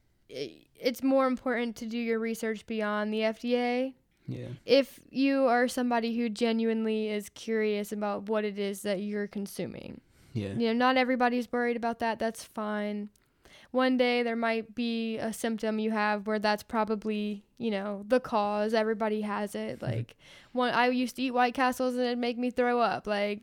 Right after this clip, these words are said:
Speaker 1: <laughs> now I don't eat White Castles. You know what I mean? Kind of idea. So
Speaker 2: Yeah.
Speaker 1: I do. I think the F D A is gonna, I think eventually with more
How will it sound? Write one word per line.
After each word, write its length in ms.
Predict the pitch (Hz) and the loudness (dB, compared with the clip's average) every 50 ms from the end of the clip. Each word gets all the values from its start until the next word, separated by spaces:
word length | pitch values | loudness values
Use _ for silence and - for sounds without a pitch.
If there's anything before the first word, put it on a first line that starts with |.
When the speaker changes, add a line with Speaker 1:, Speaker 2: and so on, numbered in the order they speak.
| - 233 208 | -8 -8 -8
Speaker 1:
<laughs> 100 | 226 - | -2 2
now 180 | - 226 220 214 | 4 4 6 6
I 80 | 226 | 4
don't 160 | 226 247 233 | 4 2 2
eat 140 | 233 269 247 | 0 0 0
White 180 | 240 214 143 - | 0 0 0 -2
Castles. 440 | - 214 214 202 220 - - 208 214 | -6 -10 -10 -8 -8 -8 -6 -4 -2
You 80 | 240 | 0
know 160 | 240 233 240 | 2 2 4
what 80 | 254 254 | 4 2
I 80 | 254 254 | 2 2
mean? 240 | 262 269 269 262 | 2 0 0 0
Kind 200 | 247 254 240 226 | -2 -2 -2 -2
of 100 | 226 220 | 0 0
idea. 440 | 220 220 214 202 214 - - - 233 | 0 0 0 -2 -6 -8 -8 -8 -8
So 460 | 208 - - 226 220 214 214 208 208 208 | -8 -4 0 2 2 4 2 2 0 -2
Speaker 2:
Yeah. 80 | 208 208 - - - - - - - - - - - | -6 -10 -10 -14 -18 -20 -20 -20 -20 -20 -12 -2 0
Speaker 1:
I 80 | - | 2
do. 220 | 277 269 302 302 294 | 4 4 6 6 6
I 160 | 277 285 285 | 6 6 4
think 260 | 269 302 302 294 262 | 2 0 -2 -2 -2
the 120 | 285 285 | 0 2
F 140 | 277 269 254 | 2 0 0
D 160 | - 262 247 | -2 -2 0
A 140 | 247 240 240 | 2 2 2
is 100 | 247 226 | 0 0
gonna, 440 | - 247 233 226 226 220 220 226 220 220 _ _ _ _ _ - _ _ _ _ _ _ _ _ _ - | -2 -4 -2 -2 -2 -2 -2 -4 -6 -10 _ _ _ _ _ -20 _ _ _ _ _ _ _ _ _ -8
I 60 | 240 | -6
think 220 | 233 240 247 240 | -2 -2 -2 -2
eventually 720 | 240 226 220 233 233 220 - 240 233 233 226 226 226 226 202 - _ _ _ _ _ _ _ _ _ _ _ _ - | -2 -2 -2 -4 -4 -2 -2 -2 0 0 0 -2 -4 -6 -8 -12 _ _ _ _ _ _ _ _ _ _ _ _ -4
with 200 | 226 254 254 247 | 2 2 2 4
more 680 | 247 247 240 240 240 233 233 233 233 233 233 233 226 - | 2 0 2 2 2 2 0 0 0 0 0 0 -2 -4